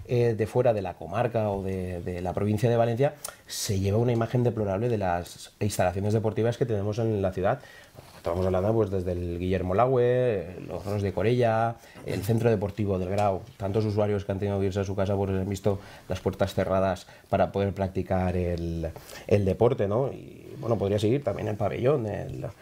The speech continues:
eh, y todo lo que es el entorno y esa accesibilidad al pabellón, ¿no? Entonces, eh, queremos que esta fórmula conjunta funcione. Nosotros sí, desde el minuto cero, y lo estuvimos haciendo, pero también es verdad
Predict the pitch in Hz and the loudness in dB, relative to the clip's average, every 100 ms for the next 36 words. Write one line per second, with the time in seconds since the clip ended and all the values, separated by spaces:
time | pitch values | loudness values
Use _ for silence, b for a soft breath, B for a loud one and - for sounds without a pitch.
0 | B B - 95 95 92 92 104 107 101 | B B 0 2 2 2 2 2 4 4
1 | 104 110 104 98 95 92 107 104 95 95 | 2 2 0 0 -2 -2 -2 0 0 2
2 | 98 92 104 - 87 87 90 82 - 78 | 0 0 -4 -4 -4 -2 -4 -4 -4 -4
3 | 80 85 90 104 135 B B B B 120 | -6 -6 -2 -2 -2 B B B B 6
4 | 131 170 - 135 113 107 104 101 117 160 | 6 6 2 0 2 2 0 0 4 4
5 | 190 147 123 120 117 110 110 98 104 104 | 2 0 0 0 2 0 -2 -2 0 0
6 | 98 95 92 90 - 104 120 143 151 B | 0 0 -2 -4 -2 2 4 2 0 B
7 | B B 76 71 87 107 104 107 95 92 | B B -8 -2 2 2 2 0 0 0
8 | 90 92 98 113 113 127 147 - 107 120 | 0 0 0 0 2 0 -2 -2 -2 -2
9 | - 107 95 87 85 85 87 - - 95 | -4 -2 0 0 0 0 -2 -2 0 2
10 | 95 92 104 110 85 90 90 92 95 104 | 2 0 0 0 0 -2 0 0 0 2
11 | 104 113 | 4 2